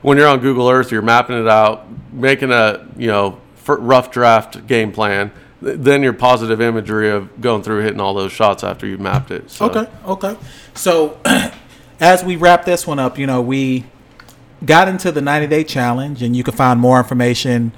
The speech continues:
Speaker 2: um, one, just about what we're doing on our Instagram pages, and we'll have that in the show notes for you as well. And then also, um, the new website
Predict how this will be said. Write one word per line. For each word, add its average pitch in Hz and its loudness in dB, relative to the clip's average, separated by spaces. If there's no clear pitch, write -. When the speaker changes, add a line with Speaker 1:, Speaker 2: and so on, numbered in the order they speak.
Speaker 2:
um, 113 -2
one, 143 4
just 127 -6
about 127 2
what 131 0
we're 139 0
doing 123 0
on 113 0
our 131 4
Instagram 120 -2
pages, 117 0
and 135 -4
we'll 180 2
have 139 2
that 127 0
in 117 -2
the 113 -4
show 127 -2
notes 120 -2
for 127 -2
you 117 0
as 110 -6
well. 127 2
And 127 -2
then 135 2
also, 139 2
um, 123 -2
the 127 0
new 143 2
website 131 0